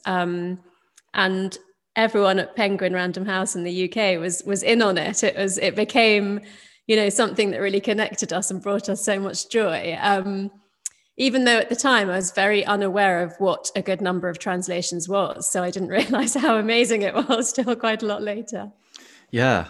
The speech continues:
Speaker 2: that is amazing. How long has the book been out?
Speaker 1: Um, it came out in the U K in February twenty nineteen, and it came out in the States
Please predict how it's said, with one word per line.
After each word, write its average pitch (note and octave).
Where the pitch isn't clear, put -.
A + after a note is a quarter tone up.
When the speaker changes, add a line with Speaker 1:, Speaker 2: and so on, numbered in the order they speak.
Speaker 2:
that D3
is D3
amazing. G2+
How C#3
long G3+
has F#3+
the C#3+
book B2
been F#2+
out? F2
Speaker 1:
Um, C4
it C4
came D4+
out D4
in C4+
the B3+
U A#3+
K B3
in G#3+
February G#3
twenty F#3+
nineteen, F#3
and F3
it -
came F#3
out F3+
in F3+
the F3+
States -